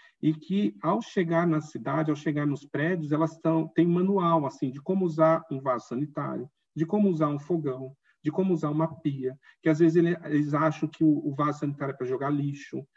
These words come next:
Então, assim, é, é outro mundo, é um outro, é, é como se a gente tivesse a gente, Brasil, na década de quarenta, cinquenta, passando por essa transformação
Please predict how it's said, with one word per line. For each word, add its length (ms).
Então, 260
assim, 420
é, 360
é 120
outro 400
mundo, 400
é 60
um 80
outro, 340
é, 300
é 40
como 280
se 140
a 60
gente 200
tivesse 460
a 80
gente, 420
Brasil, 500
na 140
década 340
de 240
quarenta, 480
cinquenta, 680
passando 380
por 140
essa 200
transformação 840